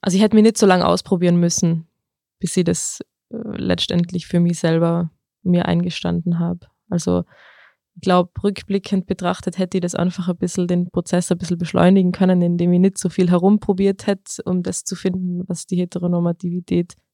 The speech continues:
dir so vorschreibt, unter Anführungszeichen, sondern hätte einfach das machen sollen, was ich eigentlich eh schon lang für mich gewusst hab oder vermutet hab,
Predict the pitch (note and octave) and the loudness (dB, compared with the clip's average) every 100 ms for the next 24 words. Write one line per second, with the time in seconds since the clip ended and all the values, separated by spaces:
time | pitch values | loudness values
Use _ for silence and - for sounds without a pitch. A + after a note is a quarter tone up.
0 | _ F3+ F3+ - F3+ E3+ - F3+ G3 - | _ -2 -2 0 -2 -4 -4 -2 -2 -2
1 | G#3 G#3+ G#3+ G3+ G3 - G3+ G#3 G3+ - | -2 -4 -4 -8 -6 -4 -2 -2 -4 -4
2 | G3 F#3+ G3 G3 G3+ G3 F#3 F3 F3+ F3 | -4 -4 -4 -6 -6 -6 -4 -4 -2 -4
3 | F3 F3+ F3+ E3+ F3+ F3+ F#3 F3 F3 F3 | -6 -6 -8 -4 -4 -4 -6 -4 -4 -4
4 | F3 - F3 F3+ F3 - E3+ F3 E3 E3 | -6 -6 -4 -4 -4 -6 -6 -4 -2 -2
5 | E3+ F3+ - - F3 E3+ F3 F#3 - - | -2 -6 -6 0 0 0 -2 -4 -10 -20
6 | _ _ F3+ F3+ - F3+ F3 F3 _ _ | _ _ -4 -2 -4 -6 -6 -10 _ _
7 | - F3 F#3+ F#3 - F3+ | 0 0 0 -2 -4 -6